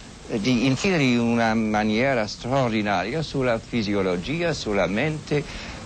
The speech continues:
eh, col, coi mezzi di propaganda, coi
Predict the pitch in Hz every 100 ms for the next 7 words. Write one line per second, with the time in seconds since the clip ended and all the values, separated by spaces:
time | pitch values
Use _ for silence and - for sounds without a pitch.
0 | - 90 101 - 104 101 101 95 87 -
1 | - - 98 98 98 98 110 113 - 104
2 | 104 113 101 110 113 147 160 143 127 110
3 | 104